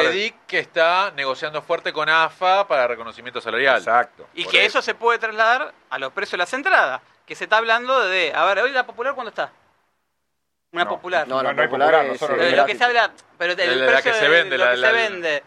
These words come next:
Speaker 2: Bueno.
Speaker 1: la, la de
Speaker 4: Quince
Speaker 1: limitado,
Speaker 4: lucas.
Speaker 1: digamos.
Speaker 3: Qui-, quince lucas, vos calculale lo que va a haber un aumento. Ese
Speaker 2: Bueno.
Speaker 3: aumento se va a trasladar a la cuota social. Porque siempre se calcula dos entradas
Speaker 2: Bueno,
Speaker 3: de
Speaker 2: ahora se, ahora se espera, a mí me llegó anteayer la, el aumento de, de la cuota, se espera en enero. ¿Cuál puede llegar a ser la cuota
Speaker 1: Pará,
Speaker 2: lógica?
Speaker 1: pará,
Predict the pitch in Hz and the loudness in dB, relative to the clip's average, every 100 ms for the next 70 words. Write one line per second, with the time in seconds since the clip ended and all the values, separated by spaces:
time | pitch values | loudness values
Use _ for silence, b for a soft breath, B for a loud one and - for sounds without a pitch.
0 | - 107 107 110 113 113 151 147 147 139 | -10 -10 -6 -6 -6 -6 -6 0 4 4
1 | - 117 110 95 - 202 - - 233 240 | 2 0 -2 -8 -16 -16 -14 -8 -8 -2
2 | 226 277 240 220 151 - _ _ _ - | -2 -2 0 0 0 -6 _ _ _ -8
3 | - 226 208 202 226 269 277 214 180 190 | 0 0 0 -6 -2 0 0 -2 -2 0
4 | 233 226 233 302 294 175 147 - 277 247 | 0 -2 -2 0 -2 -4 -12 -6 -4 0
5 | 269 285 320 240 240 226 214 233 214 208 | 0 0 -6 -6 -6 -2 0 0 -2 -6
6 | 208 311 381 165 - _ _ _ _ _ | -12 -10 -8 -10 -12 _ _ _ _ _
7 | _ _ 170 165 202 269 262 240 233 262 | _ _ -8 -4 -4 -4 -2 -2 -4 0
8 | 247 254 254 226 233 254 240 135 127 165 | 2 2 -2 -6 -2 2 4 4 4 4
9 | 170 - 135 156 147 131 - 131 123 113 | 2 0 2 2 2 -4 -4 2 2 4
10 | 104 104 104 123 113 104 101 113 123 110 | 2 0 -4 -8 -12 -14 -12 -6 -4 -4
11 | 101 104 85 78 82 95 110 135 131 104 | -6 -12 -12 -14 -12 -10 -8 -8 -6 -6
12 | 95 92 107 113 147 170 135 110 - 143 | -6 -8 -8 -2 -2 0 -4 -6 -6 -4
13 | 135 127 175 165 - 185 156 143 120 117 | -4 -6 -4 -2 -2 -4 -2 -4 -2 -4
14 | 104 101 92 101 98 127 156 156 | -6 -10 -10 -8 -4 0 2 0